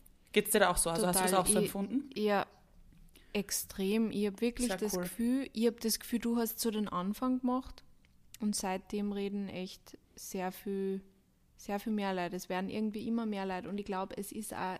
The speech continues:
Speaker 2: wirklich, es wird immer wichtiger. Ich weiß nicht, vor allem, wenn ich an so jüngere Leute denk.
Speaker 1: Absolut.
Speaker 2: Ich hab in meinem Bekanntenkreis, in meinem weiteren Bekanntenkreis echt einige jüngere Jungs und Mädels,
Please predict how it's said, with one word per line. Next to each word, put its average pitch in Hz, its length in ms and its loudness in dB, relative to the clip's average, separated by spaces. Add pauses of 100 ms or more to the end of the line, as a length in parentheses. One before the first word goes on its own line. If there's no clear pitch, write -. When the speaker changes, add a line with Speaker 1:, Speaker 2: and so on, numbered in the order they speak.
(160)
Speaker 2:
wirklich, 220 500 -6
es 202 220 -10
wird 226 220 0
immer 220 300 0
wichtiger. 208 580 -4 (580)
Ich 208 100 -2
weiß 208 180 2
nicht, 220 120 0
vor - 160 -4
allem, 202 180 0
wenn 202 180 2
ich 202 80 0
an 202 120 0
so 214 120 -2
jüngere 214 460 0
Leute 185 280 0 (120)
denk. 190 460 -4
Speaker 1:
Absolut. 170 500 -8 (760)
Speaker 2:
Ich 220 140 2
hab 208 340 2
in 214 240 0
meinem 202 520 0 (120)
Bekanntenkreis, 202 1000 -4
in 208 80 -2
meinem 202 200 -4
weiteren 196 380 -6
Bekanntenkreis 196 840 -6 (460)
echt 202 420 -4
einige 202 720 -2
jüngere 202 1120 -2 (120)
Jungs 208 520 -2
und 202 260 -4
Mädels, 208 580 -2